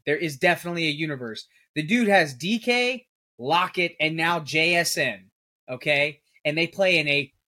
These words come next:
tough division. They play in a really, like, that division is going to be, I, I, I really think that that's gonna be more a, a competitive division than I think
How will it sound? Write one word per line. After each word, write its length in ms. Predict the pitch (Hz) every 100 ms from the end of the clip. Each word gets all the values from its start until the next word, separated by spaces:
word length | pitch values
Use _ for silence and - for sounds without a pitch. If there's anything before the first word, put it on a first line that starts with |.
| - -
tough 300 | - 127 131 -
division. 540 | 151 156 147 120 98 _ _ _ _ -
They 100 | 170
play 240 | 208 190
in 100 | 156
a 80 | 135
really, 680 | 143 185 202 185 160 135 _ _
like, 260 | 143 131 -
that 220 | 147 196
division 420 | 175 170 190 151 139
is 140 | 127
going 280 | 151 147 135
to 80 | 135
be, 360 | 127 120 110 _ _ _
I, 500 | - - - - 151 -
I, 120 | 151 160
I 80 | 156
really 420 | 180 185 220 190
think 360 | 175 196 175 143
that 380 | 143 135 123 _ _ _
that's 280 | 143 156 156
gonna 120 | 180
be 120 | 160 143
more 240 | 143 151
a, 240 | 139 143 143
a 40 |
competitive 520 | - 127 147 143 139 131
division 520 | 127 131 127 131 123
than 460 | 127 123 120 117 - _ _
I 60 | -
think 280 | - 139